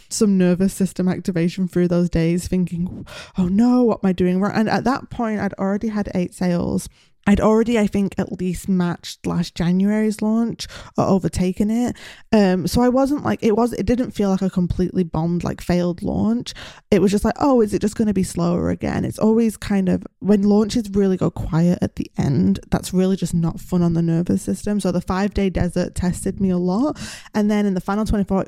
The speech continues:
forty-eight hours, four more people joined. So that was really nice. It followed, like, a typical launch pattern where you had people at the beginning, the desert in the middle, which is quite common, and then four people joined at the end. And then I'm re-, I was like, "Oh, wow, fifteen K, I matched last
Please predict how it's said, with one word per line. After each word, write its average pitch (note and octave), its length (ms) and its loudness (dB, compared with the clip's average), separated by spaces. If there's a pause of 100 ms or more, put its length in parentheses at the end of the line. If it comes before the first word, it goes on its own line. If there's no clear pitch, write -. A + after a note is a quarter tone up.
(140)
forty-eight G#3 300 2
hours, F3 380 -2 (140)
four F#3 140 2
more E3+ 120 0
people F3 300 -2
joined. - 320 -4
So F#3+ 80 -2
that F3+ 140 0
was G3 160 2
really F3+ 280 0
nice. E3 460 -2 (460)
It G#3+ 140 2
followed, A#3 300 4
like, A3+ 160 2
a G3 40 0
typical - 480 2
launch E3+ 320 0
pattern F#3 280 -2
where - 100 -2
you F#3 60 0
had E3+ 160 -2
people F#3 200 -2
at - 80 -6
the - 60 -8
beginning, A#3+ 540 -2 (240)
the G3 80 4
desert F3 320 2
in F3+ 120 2
the F3 60 2
middle, B3 380 2
which - 160 -2
is G3 80 -4
quite - 260 -6
common, A3 500 0 (360)
and G3 160 6
then F3 260 2 (220)
four F3+ 360 4
people E3+ 500 2
joined - 220 0
at - 120 -2
the D#3+ 80 0
end. E3+ 360 -2 (300)
And G3+ 100 6
then F#3 80 6
I'm F3+ 200 4
re-, F3+ 100 0
I F#3 60 2
was F#3 100 2
like, F3 240 -2
"Oh, D4+ 120 2
wow, C4 420 0 (100)
fifteen A#3 460 -2
K, F4+ 240 0
I G3+ 160 2
matched - 520 -2
last G3 460 -2